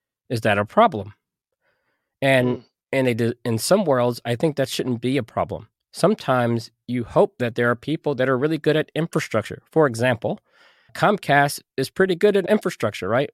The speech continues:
Speaker 1: I
Speaker 2: Mm.
Speaker 1: got a cable modem from the store. I
Speaker 2: Mm-hmm.
Speaker 1: screwed it in,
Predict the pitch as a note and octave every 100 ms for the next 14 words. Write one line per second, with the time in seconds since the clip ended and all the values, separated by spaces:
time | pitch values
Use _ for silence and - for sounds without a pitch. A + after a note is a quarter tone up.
0 | - A#2+ C#3 C#3+ C#3+ _ _ - B2 A2
1 | A2 C3+ C#3+ D#3 D#3+ E3+ G#3 A#3 - B2+
2 | B2 - C#3+ G#3 D4+ _ _ _ _ -
3 | G#2 G#2 B2+ C#3+ C3 A2+ D3 G#3+ B3